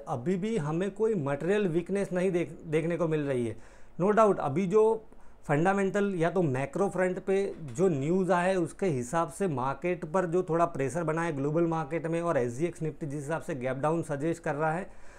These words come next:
तो हमें क्या है कि अब wait and watch करना चाहिए। मैंने पहले ही बताया आपको कि हम देखेंगे कि जो इंपॉर्टेंट सपोर्ट लेवल्स हैं वहाँ पर आके ये जो इंडाइसिस है किस तरह की प्राइस एक्शन फॉर्म करते हैं, किस तरह का बिहेवियर दिखाते हैं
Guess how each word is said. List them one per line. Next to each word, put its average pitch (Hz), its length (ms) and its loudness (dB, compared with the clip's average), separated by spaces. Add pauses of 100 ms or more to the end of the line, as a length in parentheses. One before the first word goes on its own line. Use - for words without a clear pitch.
(180)
तो 220 60 4
हमें 190 280 4
क्या 208 160 2
है 214 120 2
कि 240 120 0
अब 202 340 -2
wait 175 220 2
and 190 200 2
watch 160 260 4
करना 180 320 2
चाहिए। 185 420 0 (180)
मैंने 143 220 0
पहले 147 260 4
ही 180 60 4
बताया 180 260 2
आपको 170 240 -6
कि 208 120 -2
हम 160 220 -2
देखेंगे 185 440 -2
कि 196 200 -2
जो 180 180 2
इंपॉर्टेंट 165 440 0
सपोर्ट 160 400 -4
लेवल्स 165 340 0
हैं 180 120 -2
वहाँ 127 340 -6
पर 170 120 -2
आके 160 320 -2 (560)
ये 143 160 -2
जो 160 140 2
इंडाइसिस 143 540 -2
है 170 160 -2 (400)
किस 143 160 -6
तरह 175 160 -2
की 180 160 -6
प्राइस 139 320 0
एक्शन 170 300 -6
फॉर्म 151 340 -4
करते 170 260 -4
हैं, 175 140 -2
किस 156 200 -8
तरह 160 140 -4
का 165 140 -2
बिहेवियर 143 440 -2
दिखाते 156 400 -4
हैं 202 180 -4